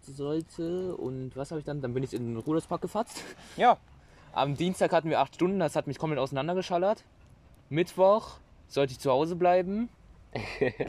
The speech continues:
Speaker 1: Donnerstag.
Speaker 2: Bist du auch lieber zum Suff gegangen? Und gestern, was war gestern?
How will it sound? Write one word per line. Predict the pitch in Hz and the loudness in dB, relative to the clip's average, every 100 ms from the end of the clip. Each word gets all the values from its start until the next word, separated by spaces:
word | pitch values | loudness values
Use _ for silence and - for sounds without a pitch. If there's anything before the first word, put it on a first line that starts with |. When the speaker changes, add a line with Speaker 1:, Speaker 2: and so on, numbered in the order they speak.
| - - | -6 -2
Speaker 1:
Donnerstag. | 135 180 202 - 190 196 233 - - - - - - - - | 0 2 0 -2 0 2 0 -2 -20 -20 -20 -20 -20 -20 -20
Speaker 2:
Bist | - 131 | -4 4
du | |
auch | 151 | 4
lieber | 220 214 | 4 0
zum | - 180 | -2 -6
Suff | 196 - | -4 -4
gegangen? | 175 170 170 175 - - - - - | 0 2 0 -6 -12 -20 -20 -20 -10
Und | 113 101 - - | -8 -8 -10 0
gestern, | 127 151 - 143 143 147 147 135 - - - - - - - - - _ - | 2 2 0 6 8 6 0 -4 -8 -20 -20 -20 -20 -20 -20 -20 -20 _ -12
was | - 107 | -6 0
war | 101 | 4
gestern? | 120 - 156 147 147 | 4 4 4 4 2